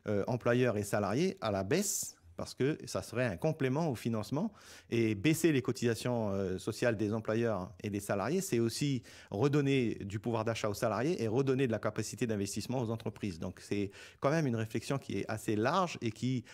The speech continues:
apporte peut-être, euh, des points négatifs, mais qui en apporte des points positifs aussi.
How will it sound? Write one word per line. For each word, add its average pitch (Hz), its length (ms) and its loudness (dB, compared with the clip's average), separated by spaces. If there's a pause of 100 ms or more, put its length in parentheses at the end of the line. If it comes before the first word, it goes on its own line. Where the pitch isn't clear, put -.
(180)
apporte - 540 0 (160)
peut-être, - 560 -2
euh, 92 340 0 (360)
des 120 100 0
points 127 140 2
négatifs, 113 420 0
mais 131 80 0
qui - 120 -2
en 117 80 2
apporte 113 240 -2
des 117 100 0
points 117 160 -2
positifs 110 380 -4
aussi. - 160 -8